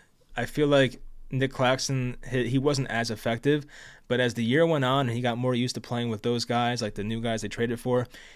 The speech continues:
he turned into, like, the old Nick Claxton. Like, he was fine. So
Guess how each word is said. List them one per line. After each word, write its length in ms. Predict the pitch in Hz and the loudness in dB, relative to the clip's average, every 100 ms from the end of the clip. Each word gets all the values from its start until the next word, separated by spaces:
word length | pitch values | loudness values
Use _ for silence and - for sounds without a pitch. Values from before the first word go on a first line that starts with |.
| - | -6
he 400 | - 135 135 127 - | 2 4 4 2 -4
turned 260 | - 147 | -2 2
into, 220 | 139 135 135 | 2 2 0
like, 160 | 120 | 0
the 100 | 117 113 | -2 0
old 180 | 120 | 0
Nick 160 | 117 113 | 0 -2
Claxton. 400 | - 117 110 98 | 0 0 0 -4
Like, 160 | 82 - | -8 -8
he 80 | |
was 140 | 104 98 | -8 -6
fine. 380 | - 95 82 85 | -4 -4 -4 -6
So 360 | - 101 98 | -4 -2 -2